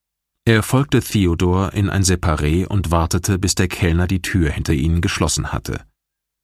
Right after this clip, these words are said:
„Möchtest du etwas trinken?“ fragte Theodor. „Nein, danke.“ Jake setzte sich in einen der Clubsessel und wartete,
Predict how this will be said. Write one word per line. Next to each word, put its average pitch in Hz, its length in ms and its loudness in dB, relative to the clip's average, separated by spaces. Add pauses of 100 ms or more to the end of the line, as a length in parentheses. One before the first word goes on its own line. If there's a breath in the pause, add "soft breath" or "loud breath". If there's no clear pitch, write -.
(420)
„Möchtest - 440 2
du 76 180 2
etwas - 300 -2
trinken?“ - 480 -4 (640)
fragte 76 400 -2
Theodor. 60 680 -4 (920)
„Nein, 80 420 0 (140)
danke.“ - 320 0 (840)
Jake 113 280 2
setzte 95 440 0
sich 85 420 -2
in 95 120 0
einen 90 320 0
der 82 120 -2
Clubsessel - 600 -2
und 87 200 0
wartete, 80 520 0